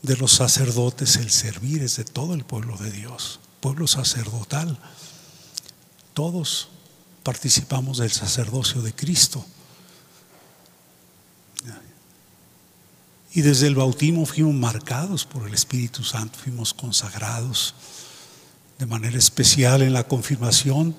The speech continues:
se nos hace partícipes del servicio. Por eso es, se escoge estas lecturas, ungidos para llevar la buena nueva,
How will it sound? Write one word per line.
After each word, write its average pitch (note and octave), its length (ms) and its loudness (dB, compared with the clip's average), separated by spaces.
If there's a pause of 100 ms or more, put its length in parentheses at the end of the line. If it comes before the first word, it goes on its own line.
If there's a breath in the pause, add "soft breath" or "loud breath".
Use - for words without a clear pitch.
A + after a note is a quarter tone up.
(440 loud breath)
se B2 160 0
nos G#2+ 180 -4
hace A#2+ 240 2
partícipes C3 920 0
del G#2 180 -2
servicio. C3 760 2 (2750)
Por A2+ 160 -4
eso C3 240 0
es, B2 80 4
se - 180 4
escoge C3 420 0
estas B2 260 2
lecturas, C#3+ 760 0 (340)
ungidos F#3 760 0 (200)
para B2+ 180 0
llevar C3 480 -4 (420 loud breath)
la A#2+ 120 -4
buena B2+ 300 -2
nueva, B2+ 420 -2